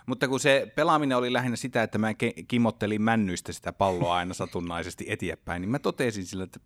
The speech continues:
tää ei välttämättä ehkä oo semmonen, mut siis, ö, mä tykkäsin kyllä siis siitä. Mä olin ihan surkea totta kai, no niin kuin jokainen varmaan on ensimmäisellä kerralla, mutta,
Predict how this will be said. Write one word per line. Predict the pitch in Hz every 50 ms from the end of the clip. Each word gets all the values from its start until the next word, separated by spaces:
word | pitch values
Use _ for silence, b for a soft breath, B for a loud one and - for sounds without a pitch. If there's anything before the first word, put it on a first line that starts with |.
| _ -
tää | - 170 170
ei | 165 170
välttämättä | 180 175 - - 139 123 120 120 - -
ehkä | - 131 120 - - - -
oo | 127 123 110
semmonen, | - - 110 98 90 85 87 87 92
mut | 101 -
siis, | - 135 123 - - - b b b b b b b b b b b
ö, | b - 123 127 127 127 113 - _
mä | - 147
tykkäsin | - - 233 233 240 - - 120 98 104 95 87
kyllä | - - 87 85 80
siis | - 87 78 - -
siitä. | - 85 76 -
Mä | 90 104 117
olin | 135 135
ihan | 127 135 131
surkea | - 160 165 160 127 - - 82 80 78
totta | - 82 - - - -
kai, | - 82 82 82
no | 85 87
niin | 92 95
kuin | 95 110 113
jokainen | 120 120 - 110 107 104 101
varmaan | 101 101 104 101 104 107
on | 113 110
ensimmäisellä | 101 95 90 - 85 78 73 73 - 82 - -
kerralla, | - 95 90 82 71 62 69 69
mutta, | 76 80 78 - _ - 82